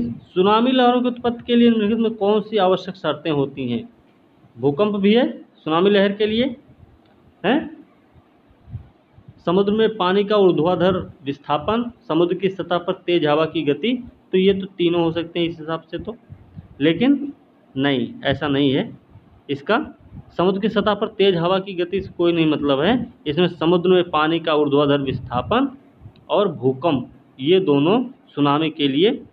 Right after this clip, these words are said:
महत्वपूर्ण होते हैं। बी इसका सही उत्तर है। चलिए, देखते हैं, इसके व्याख्या देख लें एक बार, बस last प्रश्न।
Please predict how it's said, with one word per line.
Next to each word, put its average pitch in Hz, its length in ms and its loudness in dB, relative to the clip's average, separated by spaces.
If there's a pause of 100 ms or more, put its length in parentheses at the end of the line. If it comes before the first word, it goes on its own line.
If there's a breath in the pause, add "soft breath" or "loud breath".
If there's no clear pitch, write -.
(180)
महत्वपूर्ण 127 500 -4
होते 147 200 0
हैं। 165 120 -2
बी 143 140 2
इसका 143 240 -2
सही 117 280 -8
उत्तर 123 300 -6
है। 147 140 -4 (640)
चलिए, 123 260 -6
देखते 143 300 0
हैं, 160 80 2
इसके 165 240 -6 (540)
व्याख्या 131 360 -4
देख 143 180 -2
लें 220 180 -4
एक 165 120 -6
बार, 220 120 -2
बस 131 360 -6 (420)
last 127 300 -4
प्रश्न। 127 240 -18